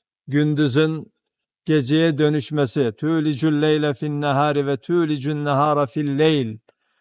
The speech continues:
hakikati. O lahuti hava. Hatta birisi öyle demiş, yani gündüzün geceye, gecenin gündüze dönüştüğünü, o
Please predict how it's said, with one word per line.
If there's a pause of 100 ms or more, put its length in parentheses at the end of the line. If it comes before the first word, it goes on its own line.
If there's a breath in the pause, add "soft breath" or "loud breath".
(120)
hakikati. (880)
O
lahuti (400)
hava. (960)
Hatta
birisi
öyle
demiş,
yani
gündüzün
geceye,
gecenin
gündüze
dönüştüğünü,
o